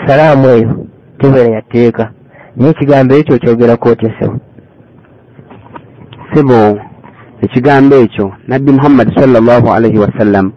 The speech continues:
Speaker 2: okubeera nti omusajja oyo tiyamulagira, mu hadiisi y'omusajja oyo, temwajjamu kigamba nti omusajja oyo Nabbi yamulagira okubeera ng'atoola salaamu. Ekyo tekiraga nti salaamu si kya tteeka okubeera nti esomebwa. Wabula, kiraga nti oba oli awo omusajja,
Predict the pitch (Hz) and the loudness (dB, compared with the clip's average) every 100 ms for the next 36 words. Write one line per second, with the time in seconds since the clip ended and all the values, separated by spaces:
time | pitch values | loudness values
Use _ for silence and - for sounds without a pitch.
0 | - - - - 151 175 165 139 120 151 | -16 -20 -6 -2 2 2 2 0 -2 0
1 | 143 131 110 113 123 123 127 113 - - | 0 2 2 2 2 2 2 0 -2 -6
2 | 71 - 87 120 123 131 156 151 156 151 | -4 -2 2 2 2 2 2 2 2 2
3 | 147 151 123 120 110 101 - - - - | 2 0 0 0 2 2 -2 -12 -8 -2
4 | 143 156 143 143 131 120 135 127 110 101 | 0 2 2 2 0 0 2 2 2 0
5 | 107 104 131 123 113 113 101 92 107 120 | 0 0 0 0 2 2 2 0 2 2
6 | 117 113 110 113 107 101 92 107 104 - | 2 0 2 0 0 0 0 2 0 0
7 | 107 104 90 - - - 113 127 127 156 | 0 0 0 -4 -14 -6 -4 -2 -2 0
8 | 165 170 165 - 123 139 127 165 - - | 0 0 0 0 0 2 2 0 -2 -2
9 | 123 - 117 120 104 110 101 95 92 95 | -2 0 0 0 0 0 0 0 -2 0
10 | 95 90 87 - - 139 175 120 - _ | 0 0 -2 -8 -4 0 0 0 -4 _
11 | _ - 180 139 101 90 - - 117 - | _ -2 0 2 0 -6 -10 -8 -6 0
12 | 151 147 196 160 160 135 104 107 123 127 | 2 2 2 4 2 4 2 2 0 0
13 | 165 170 120 101 101 | 2 0 -2 -2 -2